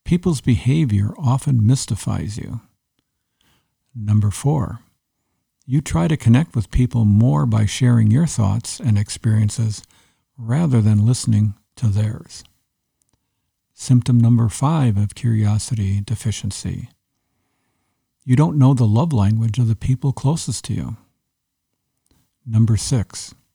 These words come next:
you gravitate more toward people who are similar to you than those who are different. And finally, number seven, the seventh symptom of curiosity deficiency is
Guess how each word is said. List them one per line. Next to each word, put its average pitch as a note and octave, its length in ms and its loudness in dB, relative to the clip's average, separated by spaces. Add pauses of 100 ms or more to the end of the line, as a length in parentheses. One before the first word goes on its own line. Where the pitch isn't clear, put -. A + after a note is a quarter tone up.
(580)
you A2+ 140 2
gravitate C#3 600 0
more B2 280 4
toward A2 320 -2
people B2+ 340 0
who A2 160 0
are G2 100 0
similar D#3 520 0
to - 160 -6
you G2+ 300 0 (500)
than G#2+ 140 4
those A#2 400 2
who A2+ 160 0
are G2 140 0
different. F#2+ 580 -4 (1080)
And A#2 140 2
finally, F3 300 2
number D3 260 2
seven, G2+ 520 -2
the A#2+ 100 -2
seventh D3+ 560 -2 (260)
symptom A#2+ 600 2 (160)
of G#2+ 180 -6
curiosity A2+ 680 0
deficiency G#2 840 -2 (840)
is G#2+ 360 0